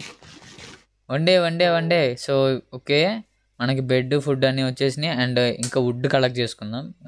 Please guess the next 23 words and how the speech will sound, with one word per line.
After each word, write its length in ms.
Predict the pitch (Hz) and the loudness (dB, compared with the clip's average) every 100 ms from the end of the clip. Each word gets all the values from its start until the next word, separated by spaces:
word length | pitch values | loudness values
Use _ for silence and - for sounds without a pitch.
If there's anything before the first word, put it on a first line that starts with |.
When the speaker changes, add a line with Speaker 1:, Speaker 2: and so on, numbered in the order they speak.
| 107 | -8
Speaker 1:
ఆ, 80 | |
హౌసెస్కి. 600 | 104 104 104 110 - 156 - _ _ _ 117 | -4 -4 -4 -10 -10 -12 -14 _ _ _ -6
And 100 | 117 | -2
మంచి 240 | 117 127 | -2 -2
లొకేషన్ 400 | 120 131 123 127 | -2 -2 -4 -4
అయితే 440 | 123 127 123 120 - | -4 0 0 0 -4
చూసుకొని 380 | 117 - 135 147 | -8 -6 -6 -4
హౌస్ 260 | 113 110 113 | -2 -2 -4
కట్టుకుందాం, 420 | 104 107 101 101 | -6 -8 -10 -10
ఓకేనా? 240 | - 143 | -10 -12
Speaker 2:
మ్మ్. 920 | 165 _ _ _ _ _ _ _ 131 123 _ _ _ _ _ _ _ _ _ _ _ 113 | -14 _ _ _ _ _ _ _ -20 _ _ _ _ _ _ _ _ _ _ _ _ -18
Speaker 1:
ఓకే, 300 | - 123 151 | -8 -6 -2
Speaker 2:
ఓకే, 120 | 135 | 0
Speaker 1:
గైస్. 240 | 139 151 | 0 -2
Speaker 2:
చలో 140 | 147 170 | -8 -12
గైస్, 120 | 165 _ 147 | -16 _ -20
finally 380 | 160 165 180 170 _ _ _ _ | -18 -16 -18 -20 _ _ _ _
ఒక 460 | 131 135 131 120 123 _ _ _ 127 | -20 -18 -16 -16 -18 _ _ _ -20
డే 140 | 143 | -18
అయితే 180 | 143 156 | -18 -18
కంప్లీట్ 340 | 147 135 147 | -20 -20 -20
చేసినాం. 400 | 139 139 147 151 156 | -18 -20 -20 -20 -20
So, 80 | 127 | -20